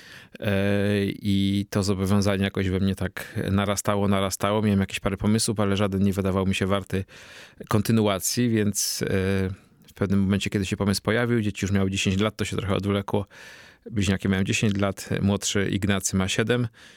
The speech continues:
Stwierdziłem, że to jest jakby dobry, dobry, dobry pomysł. Na tyle dobry wydawało mi się, że, że, że może z tego coś wyjść. No i tak powstała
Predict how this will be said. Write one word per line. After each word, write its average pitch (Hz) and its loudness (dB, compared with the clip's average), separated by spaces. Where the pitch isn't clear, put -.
Stwierdziłem, 101 0
że 92 -2
to - -4
jest 92 -2
jakby 95 -2
dobry, 95 0
dobry, 95 0
dobry 98 0
pomysł. 110 0
Na 101 2
tyle 113 0
dobry 104 0
wydawało 101 0
mi 98 0
się, 101 -2
że, 98 -2
że, 95 -2
że 90 -2
może 92 0
z - -6
tego 95 -2
coś 95 -2
wyjść. 113 -2
No 104 0
i 95 -2
tak 95 -4
powstała 92 -4